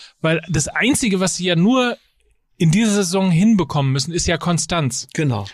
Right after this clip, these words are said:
Speaker 1: Also Dortmund muss einfach vermeiden, gegen Augsburg zu verlieren.
Speaker 2: Das ist richtig.
Speaker 1: Und, äh, Leverkusen muss halt, äh, möglicherweise dann endlich auch mal Punkte gegen Dortmund holen
Speaker 2: Mhm.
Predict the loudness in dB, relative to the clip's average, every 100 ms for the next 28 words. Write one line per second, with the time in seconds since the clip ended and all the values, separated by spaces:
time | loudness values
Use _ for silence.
0 | -6 -2 0 0 0 2 2 2 0 0
1 | -2 -2 0 0 0 -2 -2 0 -2 -2
2 | -4 -2 -2 -2 -2 -2 -2 -2 0 0
3 | -2 -6 -10 -2 0 0 0 0 0 0
4 | 0 -2 -2 0 0 0 -2 -2 -2 -4
5 | -6 -2 -2 0 0 0 -2 0 0 0
6 | -2 -2 -2 -4 -2 -2 0 0 0 -2
7 | -2 -2 -2 -2 -2 0 0 0 0 -2
8 | -4 -4 -4